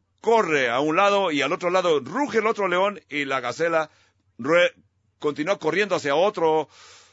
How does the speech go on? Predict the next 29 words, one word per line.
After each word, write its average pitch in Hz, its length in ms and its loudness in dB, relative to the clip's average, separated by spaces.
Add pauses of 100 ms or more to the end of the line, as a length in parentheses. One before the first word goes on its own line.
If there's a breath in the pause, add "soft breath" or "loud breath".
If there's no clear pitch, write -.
(580 loud breath)
dirección 165 520 0
donde 143 560 -2
en 147 160 -4
esa 170 140 -2
dirección 151 420 -2
están 170 320 -2
los 147 160 -4
otros 147 400 -2
veinte 160 380 -2
leones 160 480 0
esperando 175 720 -2 (160)
que 131 140 -4
esta 147 180 -4
gacela 123 400 -4
llegue. 104 560 -6 (720 loud breath)
Porque 131 560 -4 (180)
esa 190 280 0
victoria 123 800 -2
viene 135 480 -4
cuando 120 260 -8
tú 165 140 -8
confrontas 151 420 -6
tu 123 120 -10
temor 123 520 -2 (220 soft breath)
y 143 160 -4
corres 185 360 -2
a 143 80 -8
donde 131 240 -8
es-, - 160 -12